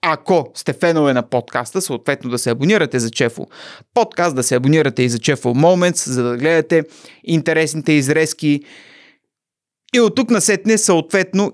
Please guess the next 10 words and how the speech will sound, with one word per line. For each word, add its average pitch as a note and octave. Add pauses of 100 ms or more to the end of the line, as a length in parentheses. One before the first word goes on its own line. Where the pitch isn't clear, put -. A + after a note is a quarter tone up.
и G3 (280)
известията D#3
ви E3+
от -
канала D3
Чефо E3
ще -
бъдат D3
малко D#3+
по-малко. A3